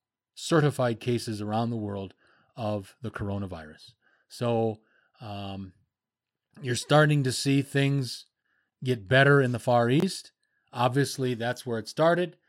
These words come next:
I think the Far East was much more proactive as it moved west into North America. Um, we haven't been as proactive in North America. I think Canada has been more proactive than the United States. I, I can confidently say that.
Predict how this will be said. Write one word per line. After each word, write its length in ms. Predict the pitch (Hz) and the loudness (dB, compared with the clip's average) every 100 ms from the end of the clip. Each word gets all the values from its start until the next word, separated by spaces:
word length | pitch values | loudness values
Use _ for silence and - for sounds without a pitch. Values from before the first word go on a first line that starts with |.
| _ | _
I 140 | 135 | -10
think 240 | 117 135 123 | -6 -6 -6
the 80 | 127 | -6
Far 300 | - 127 127 | 0 2 2
East 220 | 131 - | 0 -4
was 180 | 120 107 | -8 -6
much 260 | 131 - | -6 -6
more 160 | 131 120 | -6 -6
proactive 680 | - 120 120 135 - 127 117 _ _ - | -4 0 2 2 -2 -6 -6 _ _ -4
as 180 | 131 113 | -2 -2
it 100 | 123 | 0
moved 420 | 135 143 143 123 | 4 6 4 0
west 580 | 117 131 175 180 - - _ _ - | 2 6 6 4 -4 -20 _ _ -6
into 260 | 139 127 | -2 0
North 220 | 123 120 | 0 0
America. 640 | 107 117 151 147 151 139 127 _ _ _ - | 0 2 2 2 2 0 0 _ _ _ -8
Um, 460 | 120 117 113 117 | -2 -2 -2 -2
we 160 | 120 135 | 0 4
haven't 400 | 127 147 143 120 | 8 8 6 2
been 140 | 123 | 0
as 140 | 117 107 | 0 -4
proactive 760 | - 120 117 117 - 117 104 _ _ _ _ | -2 2 2 0 -2 -6 -6 _ _ _ _
in 200 | 180 123 | -4 0
North 240 | 117 120 | 2 2
America. 420 | 117 117 127 139 151 | 0 2 2 2 0
I 120 | 110 | -2
think 320 | - 135 123 | 0 0 0
Canada 420 | - 135 135 131 | 2 4 4 4
has 220 | 120 127 | 2 0
been 160 | 117 127 | 0 -2
more 160 | 127 123 | 0 -2
proactive 500 | - 120 123 - 113 | 0 2 2 0 -4
than 160 | 117 | -4
the 80 | 113 | -2
United 320 | 107 107 101 | -2 -2 -4
States. 420 | - 151 196 208 | 0 4 4 2
I, 260 | - 113 110 | -8 -6 -6
I 220 | 117 110 104 | -8 -10 -8
can 180 | 110 101 | -10 -8
confidently 640 | - 151 160 143 143 131 | 0 2 2 0 -2 -6
say 220 | - 127 | -4 -4
that. 380 | 117 139 156 | 0 0 0